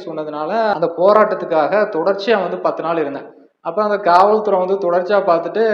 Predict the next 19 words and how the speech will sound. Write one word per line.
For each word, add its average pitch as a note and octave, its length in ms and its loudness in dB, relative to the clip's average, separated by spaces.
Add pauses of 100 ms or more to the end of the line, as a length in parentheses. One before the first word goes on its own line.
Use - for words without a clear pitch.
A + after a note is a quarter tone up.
(380)
கடைசியா G3+ 580 2
இவங்க F#3+ 400 -4
கே F#3 140 -4
கே G3 80 0
எஸ் F#3+ 180 -4
ஆர் F#3 120 -2
அந்த F#3 160 -2
பிரச்சனை F3+ 360 -8
வந்த F3+ 200 -6
உடனே F#3 260 -8 (360)
அங்க D#3 180 -6
இருக்கக்கூடிய F3 460 -4
இதெல்லாம் F#3 320 -2
பிரிச்சு G3 300 -6
அந்த F#3+ 160 -6
மக்கள் D3+ 380 -4
எல்லாம் F#3 280 -4
அடிச்சு G3 360 -8
வெளுத்து G3 420 -6